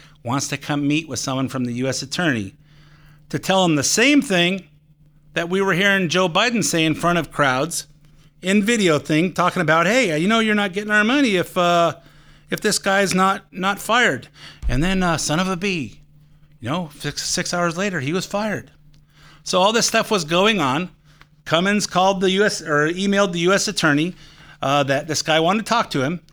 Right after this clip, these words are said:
And, uh, he sent an email after being approached by representatives from Ukraine prosecutor General Yuri Lutsenko, who wanted to meet with Berman and present their evidence.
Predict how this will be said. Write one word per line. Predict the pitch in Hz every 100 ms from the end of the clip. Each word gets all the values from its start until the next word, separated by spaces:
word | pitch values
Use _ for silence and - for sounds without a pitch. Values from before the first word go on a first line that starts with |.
| - - - -
And, | 156 160 156 156 151
uh, |
he | 135 147
sent | 175 190
an | 208
email | 214 196 156 156
after | 160 165 160
being | 165
approached | 165 - 180 175
by | 151
representatives | 143 175 170 143 180 180
from | - 139
Ukraine | 139 139 175 185 208
prosecutor | - 202 - 139 147 135 135 139 - - - - - 113
General | 127 185 180 156 -
Yuri | 120 127 214 233 233 233 - -
Lutsenko, | 156 - - 226 247 131 113 - _ _ _ _ _
who | 170
wanted | 175 202
to | 226
meet | 185 196
with | 202 147
Berman | 135 139 175
and | 175 151
present | 175 131 131
their | 156 185
evidence. | 233 180 110 - -